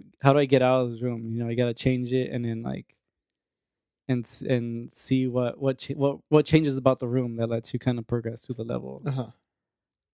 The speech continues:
Speaker 1: And, um, you have the same type of enemies, though. They're both, like, like, I guess that's the one flaw, I guess, of the game. Like, there's not very much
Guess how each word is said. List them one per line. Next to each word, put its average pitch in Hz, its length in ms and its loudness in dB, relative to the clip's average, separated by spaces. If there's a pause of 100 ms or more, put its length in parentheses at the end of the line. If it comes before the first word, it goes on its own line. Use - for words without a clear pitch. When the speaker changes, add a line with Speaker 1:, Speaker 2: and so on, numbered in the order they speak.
Speaker 1:
And, 120 260 -2
um, 113 520 -6 (1900)
you 139 160 6
have 165 160 6
the 143 100 4
same 143 280 4
type 139 180 6
of 120 100 2
enemies, 127 320 -2
though. 127 160 2
They're 123 100 -6
both, 127 220 0
like, 123 300 -4 (1200)
like, 131 180 0
I 143 80 4
guess 185 140 2
that's 208 200 2
the 151 120 6
one 139 200 0
flaw, 151 280 4
I 156 80 2
guess, 180 260 -4
of 165 80 2
the 165 60 2
game. 196 280 0
Like, 131 180 -2
there's 123 120 -4
not 135 160 -2
very 123 220 -8
much 120 500 -10